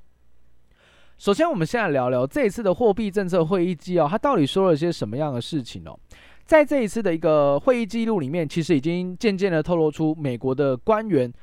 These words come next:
还有像 Fed，他们已经开始从原先的非常非常鹰派的言论，转换成为相对鸽派的倾向。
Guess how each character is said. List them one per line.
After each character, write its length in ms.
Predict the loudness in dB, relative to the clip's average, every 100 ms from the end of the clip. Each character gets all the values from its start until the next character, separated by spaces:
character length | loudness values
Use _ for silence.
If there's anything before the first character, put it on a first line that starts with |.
| -20
还 160 | -6 0
有 160 | 0
像 240 | 0 -4 -6
Fed， 460 | -2 0 0 -2 -6
他 160 | -2 -2
们 180 | -2 -6
已 60 |
经 180 | -8 -10
开 320 | -4 -2 -2
始 160 | -4 -8
从 220 | -8 -4
原 180 | -4 -4
先 140 | -4
的 100 | -4
非 160 | -4 -4
常 160 | -2
非 80 | -4
常 100 | -4 -6
鹰 120 | -8
派 180 | -6 -4
的 40 |
言 160 | -4 -4
论， 240 | -4 -4
转 320 | -4 -4 -2
换 240 | -4 -4 -4
成 200 | -6 -4
为 120 | -4
相 460 | -4 -4 -4 -6 -2
对 260 | 0 0
鸽 300 | -2 -4 -4
派 180 | -2 -2
的 120 | -4
倾 260 | -4 -10 -6
向。 180 | -8